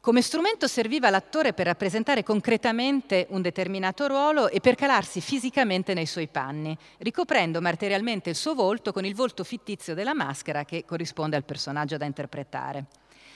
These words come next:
Allo stesso tempo, però, lo stesso gesto, la stessa maschera, serviva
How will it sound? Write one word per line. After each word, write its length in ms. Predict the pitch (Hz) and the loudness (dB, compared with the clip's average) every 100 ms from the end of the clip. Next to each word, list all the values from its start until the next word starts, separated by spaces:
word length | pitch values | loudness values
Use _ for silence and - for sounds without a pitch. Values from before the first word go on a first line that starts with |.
| - | -8
Allo 160 | - 349 | 4 4
stesso 300 | - 403 320 | 6 4 4
tempo, 340 | 220 170 175 | 4 4 0
però, 180 | 202 190 | 2 2
lo 100 | 170 | 2
stesso 300 | - 302 208 | 0 -4 -2
gesto, 440 | 175 170 127 - | 0 0 0 -6
la 80 | 156 | -6
stessa 320 | 147 254 226 | -4 -4 -4
maschera, 480 | 196 151 165 - 180 | -2 -4 -6 -4 -4
serviva 520 | - 330 240 151 165 | -2 -2 0 2 4